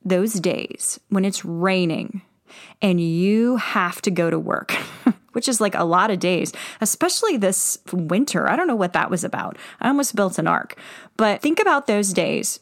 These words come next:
It's raining outside, a little bit colder,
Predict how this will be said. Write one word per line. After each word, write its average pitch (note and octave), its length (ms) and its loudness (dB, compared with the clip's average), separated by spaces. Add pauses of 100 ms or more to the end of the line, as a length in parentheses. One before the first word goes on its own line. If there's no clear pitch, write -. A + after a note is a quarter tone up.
It's F#3+ 180 -6
raining G#3+ 380 2
outside, E3 840 0 (200)
a F#3 60 -4
little F#3+ 260 2
bit C#4+ 160 0
colder, E3 840 0